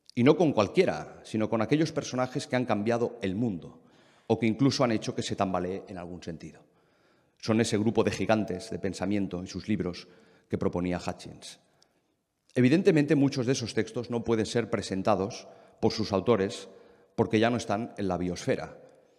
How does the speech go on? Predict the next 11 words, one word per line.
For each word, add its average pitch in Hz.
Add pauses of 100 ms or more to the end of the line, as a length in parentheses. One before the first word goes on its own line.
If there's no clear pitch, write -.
(240)
pero, 160
en 185
cambio, 104 (340)
sí -
por 208
personas 117
que 135
los 110
hayan 151
trabajado 120
minuciosamente. 107